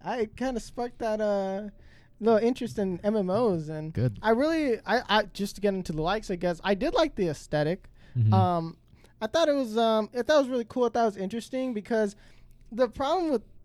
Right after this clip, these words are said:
Speaker 1: M M Os is that it's always, like, generic elf girl and, you know,
Speaker 2: Yeah.
Speaker 1: like,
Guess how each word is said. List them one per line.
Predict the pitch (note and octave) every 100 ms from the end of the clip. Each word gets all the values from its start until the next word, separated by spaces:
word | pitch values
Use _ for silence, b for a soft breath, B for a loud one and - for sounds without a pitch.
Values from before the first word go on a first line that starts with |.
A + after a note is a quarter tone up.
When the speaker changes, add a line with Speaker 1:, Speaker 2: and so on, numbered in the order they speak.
| -
Speaker 1:
M | F#3+ G3
M | D#3+
Os | D#3+ G3 G3+ -
is | F#3 F3+ F3 D#3+
that | F3+ D#3+ - - - - - - - F3+
it's | B3 -
always, | B3+ C4+ A#3
like, | A3 F#3
generic | - F3+ E3+ F3 F#3+
elf | B3 B3
girl | - F3+ D#3+ D3 C#3 -
and, | E3 D#3 D3+ D3 C#3+ C#3+ D3 - - - - - -
you | G#3
know, | C3+ B2+
Speaker 2:
Yeah. | A#2+
Speaker 1:
like, | A#2+ E3+